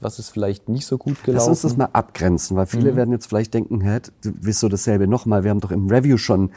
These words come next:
Speaker 2: drauf
Speaker 1: Ja.
Speaker 2: geschaut, was wir erreicht haben und was wir
Speaker 1: Richtig.
Speaker 2: nicht
Speaker 1: Also es
Speaker 2: erreicht
Speaker 1: geht nicht
Speaker 2: haben.“
Speaker 1: um das Ergebnis, sondern um die Methode an sich oder um den Prozess, wie bin ich da hingekommen.
Speaker 2: Mhm.
Speaker 1: Ja,
Speaker 2: Also
Speaker 1: auch.
Speaker 2: eine andere Betrachtungsebene,
Speaker 1: Mhm.
Speaker 2: nicht auf das Produkt, sondern auf das Vorgehen jetzt
Speaker 1: Richtig,
Speaker 2: bezogen.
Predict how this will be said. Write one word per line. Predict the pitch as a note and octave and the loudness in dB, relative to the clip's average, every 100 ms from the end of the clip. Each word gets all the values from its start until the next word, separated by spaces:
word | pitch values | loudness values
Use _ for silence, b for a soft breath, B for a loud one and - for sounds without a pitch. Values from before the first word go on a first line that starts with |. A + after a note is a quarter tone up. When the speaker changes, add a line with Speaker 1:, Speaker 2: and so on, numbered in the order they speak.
| B B | B B
Speaker 2:
drauf | F#2+ G#2 G2+ | 4 4 4
Speaker 1:
Ja. | G#2 | -2
Speaker 2:
geschaut, | G2 G2+ F#2+ | 2 2 2
was | G2 - | 0 -4
wir | - | -4
erreicht | F#2+ F2+ F#2+ - | 0 0 0 -2
haben | G#2 G2 | -2 0
und | F#2+ | 0
was | G2 | 0
wir | G2 | 0
Speaker 1:
Richtig. | |
Speaker 2:
nicht | G2 - | -2 -2
Speaker 1:
Also | G2 | -2
es | G2+ | 0
Speaker 2:
erreicht | A2 | 2
Speaker 1:
geht | B2 | 2
nicht | A2+ | 2
Speaker 2:
haben.“ | B2 | 2
Speaker 1:
um | |
das | A2+ G#2 | 2 0
Ergebnis, | G2 G#2 C3 B2 - | 0 0 0 -2 0
sondern | A2 G#2 | -2 0
um | G2+ | -2
die | G#2 | -2
Methode | G2 G2 G2 F#2 | -2 -2 -2 -2
an | F2 | -2
sich | F#2 F#2+ G2+ | -4 -6 -4
oder | F#2 F2+ | 0 0
um | F2+ | 0
den | F2 | -4
Prozess, | - - G2 G2 - | -6 -6 -6 -6 -4
wie | F#2+ | -2
bin | G2 | -2
ich | G2 | -2
da | G2 | -2
hingekommen. | F2 F#2 F#2+ - F2+ E2+ F2 - | -4 -4 -6 -6 -8 -8 -10 -10
Speaker 2:
Mhm. | F#2+ D#2+ A2+ | -8 -6 -6
Speaker 1:
Ja, | F2+ F2+ - - | -6 -10 -12 -8
Speaker 2:
Also | F#2 F#2+ | -4 0
Speaker 1:
auch. | |
Speaker 2:
eine | G#2 | 2
andere | G#2 B2 C3+ | 4 4 4
Betrachtungsebene, | A2 - G#2+ - D#3+ D3+ - D#3 D#3 D#3 | 0 -2 -8 -2 0 0 -2 -2 0 2
Speaker 1:
Mhm. | B2+ | 2
Speaker 2:
nicht | B2 - | 2 0
auf | A2 G2+ | -2 0
das | F#2+ - | -4 -4
Produkt, | G2 - E3 F#3 - | -10 -4 -4 -4 -8
sondern | - B2+ B2+ A#2+ | -4 -2 0 -2
auf | - G#2+ G#2+ | -2 -4 -4
das | - - | -6 -6
Vorgehen | - E2 E2 D2 D2+ D#2+ | 0 0 0 -2 -6 -6
jetzt | E2+ | -6
Speaker 1:
Richtig, | E2+ E2+ E2+ | -6 -6 -8
Speaker 2:
bezogen. | E2+ - | -10 -10